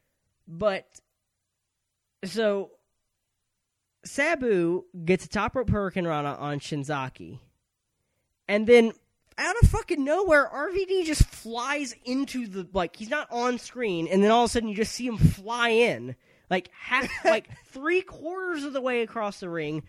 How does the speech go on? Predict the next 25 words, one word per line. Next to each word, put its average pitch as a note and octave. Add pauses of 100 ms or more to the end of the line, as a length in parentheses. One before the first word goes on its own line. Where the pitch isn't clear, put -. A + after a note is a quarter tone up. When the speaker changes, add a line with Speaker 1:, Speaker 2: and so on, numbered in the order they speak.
(120)
Speaker 1:
turning F4+
in C4+
midair F3+
for E3
a E3
splash F3+
on E3+
Shinzaki, E3
and F3+
I G#3
just, A#3 (240)
I'm B3
like, A3+ (720)
if -
the, G#3 (220)
like, F#3+
production B3
value F3+
of D3
the D3+
show D#3+
w-, D3
weren't E3
so D3+
bad, G3